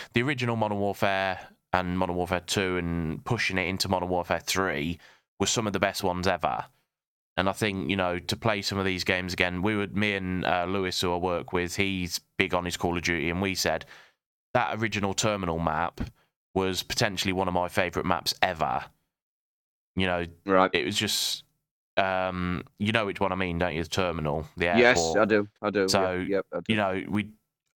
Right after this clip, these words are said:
Speaker 1: I remember back in the day, you know, you'd have your noob tubes and stuff, and you'd fire 'em down the escalators into, like, the lobby at the bottom, and you almost guarantee you'd get a kill down there. Obviously, noob tubes was sort of,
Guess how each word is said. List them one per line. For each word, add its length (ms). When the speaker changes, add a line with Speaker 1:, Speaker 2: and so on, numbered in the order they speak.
Speaker 1:
I 100
remember 360
back 220
in 60
the 80
day, 220
you 120
know, 120
you'd 160
have 120
your 120
noob 240
tubes 340
and 100
stuff, 280
and 100
you'd 120
fire 360
'em 120
down 280
the 80
escalators 720
into, 240
like, 160
the 80
lobby 260
at 80
the 80
bottom, 460
and 160
you 300
almost 340
guarantee 480
you'd 240
get 140
a 40
kill 240
down 300
there. 320
Obviously, 340
noob 240
tubes 340
was 120
sort 320
of, 160